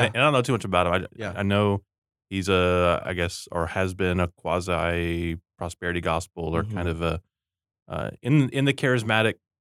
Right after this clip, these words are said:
Speaker 1: tribe, we might, would say, and I think some would say on the s-, you know, extreme end of that.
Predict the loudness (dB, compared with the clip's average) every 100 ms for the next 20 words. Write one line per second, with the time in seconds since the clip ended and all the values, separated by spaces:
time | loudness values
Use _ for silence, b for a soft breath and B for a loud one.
0 | _ -20 -4 0 2 0 -4 -2 -2 -2
1 | -10 _ _ -12 -8 -2 0 0 -2 -4
2 | -6 -4 -4 -4 -2 -4 -2 -4 -8 -12
3 | -12 -8 -8 -8 -10 -12 -8 -6 -4 -6
4 | -6 -6